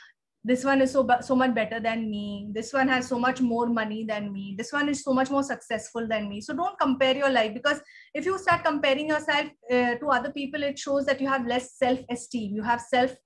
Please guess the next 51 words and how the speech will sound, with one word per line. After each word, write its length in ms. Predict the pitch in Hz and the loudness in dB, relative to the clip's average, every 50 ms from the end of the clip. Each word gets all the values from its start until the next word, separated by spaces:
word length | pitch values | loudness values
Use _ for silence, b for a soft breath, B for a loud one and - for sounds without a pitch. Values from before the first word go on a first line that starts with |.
| _ _ _ _ - | _ _ _ _ -2
less 260 | 240 254 277 277 - | 0 0 0 2 2
of 220 | 311 277 269 277 - - | 0 0 0 -2 -4 -2
confidence 560 | - 240 226 220 - 254 247 247 240 233 233 | 0 0 0 0 0 0 0 2 0 0 -2
in 80 | 240 220 | -4 -6
yourself. 440 | 208 202 196 185 - 208 180 175 180 - _ _ _ _ _ - - | -6 -6 -8 -8 -8 -8 -8 -8 -12 -18 _ _ _ _ _ -10 -8
Okay, 280 | - - 311 370 370 B B B B B B B | -4 -4 -4 -4 -4 B B B B B B B
don't 240 | 226 320 370 392 359 | 0 2 2 2 2
have 160 | 339 349 339 | 2 2 4
negative 460 | 302 269 247 233 262 262 302 320 302 - | 4 4 2 2 0 -2 -4 -4 -6 -6
thoughts 320 | - 254 247 233 220 226 - | -2 0 2 2 2 2 0
or 80 | 262 | -2
things 300 | 254 - - 285 294 285 | -2 -2 -4 -2 0 0
that 140 | 302 285 269 | 0 0 0
you 80 | 277 269 | 0 0
cannot 380 | 277 262 254 240 247 240 240 | 2 4 4 4 2 2 0
control. 420 | 254 233 214 208 - 214 202 202 202 | -2 -2 -2 -4 -6 -6 -6 -2 0
All 180 | 226 269 311 | 2 2 2
of 80 | 359 370 | 2 2
us 140 | 359 311 269 | 0 0 0
go 140 | 262 269 277 | 0 0 0
through 220 | 277 - 285 262 | 0 -4 -8 -6
the 120 | 233 285 285 | -6 -6 -2
challenging 580 | - 285 240 220 220 226 233 226 262 262 254 | 0 2 2 2 2 0 2 2 4 2 4
times 280 | 254 240 233 233 226 240 | 4 2 0 0 -2 -4
of 80 | 233 | -6
the 80 | 233 240 | -6 -2
pandemic 480 | - 233 214 202 202 214 226 226 220 - | 0 0 0 0 -2 -4 -6 -6 -4 -2
right 180 | 220 208 202 196 | -2 -2 -2 -4
now, 160 | 208 202 202 202 | -6 -6 -6 -4
where 120 | 220 226 | -4 -4
we 160 | 208 233 240 | -4 0 2
are 160 | 240 240 240 240 B B B B B _ - | 2 2 0 -2 B B B B B _ 4
forced 320 | 277 269 269 262 269 277 | 6 6 6 6 4 2
at, 180 | 254 240 240 - | 2 2 2 -2
to 80 | 269 | -2
be 220 | 233 247 247 254 247 | 0 2 2 2 2
at 160 | 240 240 - | 2 0 -4
home. 260 | 233 226 226 226 214 | -6 -6 -6 -4 -4
We 140 | 220 233 226 | -2 -2 -2
are 80 | 226 | 0
not 180 | 233 233 240 240 | 0 0 2 0
able, 220 | 247 226 226 233 226 220 | 0 0 -2 -2 -2 -2
you 100 | 240 240 | -2 -2
know, 220 | 240 233 - - _ _ _ B B B B B B B B B B _ - | -2 -2 -4 -8 _ _ _ B B B B B B B B B B _ 2
<clears throat> 380 | - - - 349 330 277 247 226 | 2 4 6 6 6 6 4 2
school, 320 | 233 - - 285 277 269 269 | 0 -2 0 2 2 4 4
college 320 | 269 247 226 233 233 233 | 4 2 2 2 2 2
life 220 | 254 240 - 240 | 2 2 2 2
has 180 | - 254 233 226 | 0 -2 -2 0
got 160 | 233 226 220 | 0 0 0
affected. 600 | 226 220 - 233 214 214 _ - 220 220 214 208 | -2 -4 -4 -6 -6 -6 _ -4 -2 -2 -2 -4